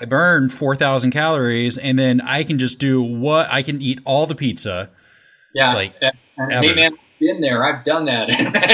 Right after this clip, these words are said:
Speaker 2: And so,
Speaker 1: <laughs>
Speaker 2: so, you know, I'm a, I'm a marathoner myself, and, and I like to go for long bike rides and say, "Yeah, I get to eat and drink everything."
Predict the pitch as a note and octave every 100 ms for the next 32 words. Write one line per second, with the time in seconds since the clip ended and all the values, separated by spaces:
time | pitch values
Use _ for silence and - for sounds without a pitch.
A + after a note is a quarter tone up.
0 | A2+ - - - A2+ - A#2 - A2+ D3
1 | A#2+ D#3+ - F3+ - - - C#3+ B2+ B2
2 | C3+ C#3 B2+ B2 B2+ B2+ A#2+ B2+ B2+ B2
3 | C3 C3 B2+ A#2+ A2+ - B2 A#2 G#2+ -
4 | G#2+ G#2 G2+ G2+ G2+ G#2 G#2 G2+ G2+ A#2
5 | A#2 A#2 A2+ - G#2+ A2 A2 A2 A2+ A2
6 | A2 G2 - G#2+ A#2 C#3+ D#3 D3 C#3+ D3
7 | D3 D3+ D3+ C#3+ D#3 C#3+ E3+ E3+ D3+ B2
8 | A2